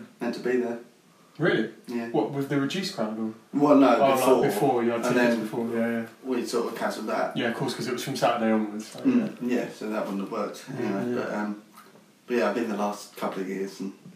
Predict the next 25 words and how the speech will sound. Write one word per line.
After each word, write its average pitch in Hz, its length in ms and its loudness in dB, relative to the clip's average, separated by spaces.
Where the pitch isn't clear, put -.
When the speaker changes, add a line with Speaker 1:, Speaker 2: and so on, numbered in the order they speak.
Speaker 1:
tend 98 200 -6
to - 100 -10
just - 160 -14
get - 240 -10
drunk 98 260 -4
and 101 120 -8
sunburnt. 101 480 -4
Speaker 3:
Yeah. 117 300 0
Speaker 1:
And, 107 260 -2
uh, 104 200 -2
and 101 300 -6
my 101 200 -4
pockets - 400 -8
get - 180 -6
lighter. 98 280 -8
Speaker 2:
<laughs> - 340 -8
Speaker 1:
But 113 220 -4
Speaker 3:
Yeah. 117 180 -8
Speaker 1:
apart 104 180 -4
from 98 140 -6
that, - 200 -10
Speaker 3:
Holes. 117 440 -6
Speaker 1:
good 117 140 -6
days. 117 400 -4
Speaker 3:
Yeah. 123 60 -14